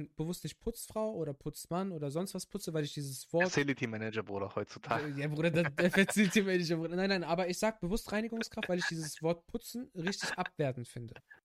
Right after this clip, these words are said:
Speaker 1: Ne? Ähm, auch so bei mir, äh, in der, im Büro, so wenn die Leute sagen, "Ja, Putzfrau war nicht da", ich sag sofort, es ist die Reinigungskraft. Es ist nicht die Putzfrau, weil ich find da, ich find dem Wort Putz-, also Putzmann, Putzfrau, find ich f-,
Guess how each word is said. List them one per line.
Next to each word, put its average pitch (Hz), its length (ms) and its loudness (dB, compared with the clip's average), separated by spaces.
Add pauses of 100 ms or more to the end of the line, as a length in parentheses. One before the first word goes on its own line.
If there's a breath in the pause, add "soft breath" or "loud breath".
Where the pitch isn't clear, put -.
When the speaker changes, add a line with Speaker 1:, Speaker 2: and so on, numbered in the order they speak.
(280 loud breath)
Speaker 1:
Ne? 208 160 -6 (640 loud breath)
Ähm, 170 380 2 (100)
auch 165 180 2
so 165 140 0
bei 151 120 2
mir, 160 300 2
äh, 147 160 -8 (120)
in 151 120 -2
der, 135 360 -2
im 143 180 -6
Büro, 165 280 0
so 170 140 0
wenn 151 120 -2
die 139 60 -4
Leute 139 220 -2
sagen, 135 140 -4
"Ja, 113 180 -6
Putzfrau 135 420 -8
war 135 120 -6
nicht 135 180 -8
da", 196 100 -6
ich 190 100 -10
sag - 200 -14
sofort, 196 300 -4
es 180 160 -6
ist 202 180 -6
die 196 60 -4
Reinigungskraft. 190 920 -8
Es 147 80 -8
ist 190 160 -8
nicht 190 160 -6 (120)
die 139 60 -20
Putzfrau, - 380 -10
weil 127 160 -4
ich 156 140 -8
find 185 180 -6
da, 170 120 -2
ich - 160 -12
find 190 240 -8
dem 160 160 -6 (180)
Wort 175 280 -4 (180)
Putz-, - 360 -8 (380)
also 143 220 -4
Putzmann, 175 680 -4
Putzfrau, - 600 -8
find 143 240 -8
ich 135 100 -10
f-, - 260 -20